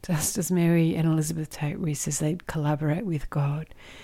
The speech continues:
The love of God that we discover in Jesus calls us to the edges, calls us to name the truth,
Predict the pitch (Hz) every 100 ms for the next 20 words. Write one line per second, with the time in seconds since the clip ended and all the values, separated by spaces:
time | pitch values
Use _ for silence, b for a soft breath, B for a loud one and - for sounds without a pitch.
0 | B B B B B - - - 170 170
1 | 175 185 175 - 156 - 175 170 160 -
2 | 160 156 151 - 170 165 170 - 165 160
3 | 165 160 156 - 180 190 196 196 196 190
4 | - 175 165 160 160 160 165 156 - -
5 | 185 190 190 185 - 180 175 - B B
6 | - - 165 165 165 175 180 180 180 165
7 | B - 175 165 - 165 165 156